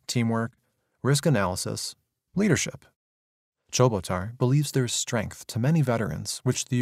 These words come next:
Ukrainian media chooses to ignore. It is often said that veterans or soldiers get divorced, do not keep in touch with their family,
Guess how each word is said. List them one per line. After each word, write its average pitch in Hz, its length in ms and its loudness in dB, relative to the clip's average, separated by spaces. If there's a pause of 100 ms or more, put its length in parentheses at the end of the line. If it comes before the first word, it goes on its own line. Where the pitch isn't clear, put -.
Ukrainian 135 480 4
media 92 500 -4
chooses 156 420 0
to 139 180 0
ignore. 135 420 -2 (840)
It 165 100 4
is 151 140 8
often 180 320 6
said 98 320 0
that 107 240 -2
veterans 143 480 4
or 107 120 -4
soldiers 127 600 0
get - 160 -8
divorced, 127 580 0 (480)
do 110 120 0
not 92 160 -2
keep 123 200 -2
in 95 60 -6
touch 95 240 -8
with - 80 -20
their 92 100 -6
family, 120 640 0